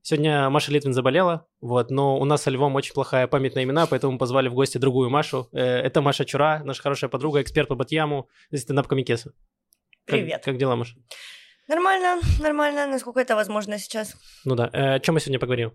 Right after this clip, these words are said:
Speaker 1: Мы расскажем немножко новости про то, как проходит операция в Газе,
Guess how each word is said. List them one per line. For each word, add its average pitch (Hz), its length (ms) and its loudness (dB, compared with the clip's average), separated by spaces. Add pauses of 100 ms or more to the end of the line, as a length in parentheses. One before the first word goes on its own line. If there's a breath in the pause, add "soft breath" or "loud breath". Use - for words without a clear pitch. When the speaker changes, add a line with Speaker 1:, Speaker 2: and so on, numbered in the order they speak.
Speaker 1:
Мы 135 300 2
расскажем 135 300 0
немножко 131 240 -4
новости 131 320 -2
про 120 380 2
то, 120 100 -4
как - 180 -10
проходит 123 460 -4
операция 131 520 -2
в - 20 -10
Газе, 160 300 2